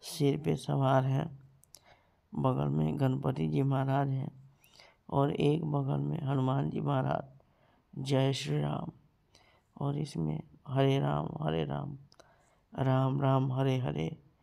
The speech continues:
हरे कृष्ण, हरे कृष्ण, कृष्ण कृष्ण, हरे हरे का भजन गूंज रहा है। और ये देखिए, दर्शन करके हम लोग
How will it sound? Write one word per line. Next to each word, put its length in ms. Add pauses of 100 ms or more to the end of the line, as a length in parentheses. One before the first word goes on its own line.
(520)
हरे 240
कृष्ण, 440
हरे 280
कृष्ण, 420
कृष्ण 440
कृष्ण, 400
हरे 280
हरे 300 (880)
का 320 (480)
भजन 420
गूंज 300
रहा 380
है। 60 (1120)
और 160
ये 160
देखिए, 300
दर्शन 500
करके 380
हम 260
लोग 280